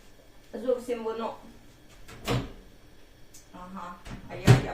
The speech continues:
поставлю? Та щось мені воно здалося не, не гаряченьким. Хочеться гаряченьке. Може, встигну,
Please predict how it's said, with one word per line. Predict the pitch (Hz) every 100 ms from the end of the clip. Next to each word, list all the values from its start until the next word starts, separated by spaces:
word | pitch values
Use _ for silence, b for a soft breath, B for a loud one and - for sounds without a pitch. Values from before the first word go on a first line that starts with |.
| -
поставлю? | 190 - 202 208 226 202 214 - - - - - - - - - - - - - - - - - -
Та | 480
щось | - - -
мені | 302 302
воно | 285 285 277 277 -
здалося | 226 226 254 247 247 240 240 - - - - -
не, | 254 277 269 - - - -
не | 285 302
гаряченьким. | 311 294 262 - - 196 - 233 240 233
Хочеться | - 247 240 262 254
гаряченьке. | 247 247 - 208 214 214
Може, | 220 240 240
встигну, | 233 - 294 302 254 226